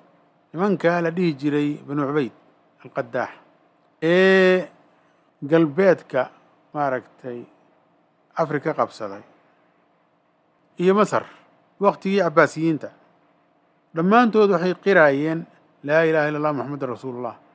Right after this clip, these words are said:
Islaamnimana waa sheeganayeen, jumcada iyo jamaacadana waa dukanayeen. Marka niman Ismaaciiliya ay ahaayeenoo maaragtay, gaalnimo qarsanaya oo haddana sheeganaya inay, maaragtay,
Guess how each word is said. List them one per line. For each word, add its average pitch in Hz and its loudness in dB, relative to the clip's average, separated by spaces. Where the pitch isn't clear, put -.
Islaamnimana 202 2
waa 170 6
sheeganayeen, 120 -2
jumcada 214 4
iyo 214 4
jamaacadana 180 2
waa 151 0
dukanayeen. 123 -6
Marka 180 -6
niman 214 -2
Ismaaciiliya 175 2
ay 160 4
ahaayeenoo 131 -2
maaragtay, 127 -6
gaalnimo 160 0
qarsanaya 123 -4
oo 156 -4
haddana 160 0
sheeganaya 147 -2
inay, 160 -2
maaragtay, 127 -6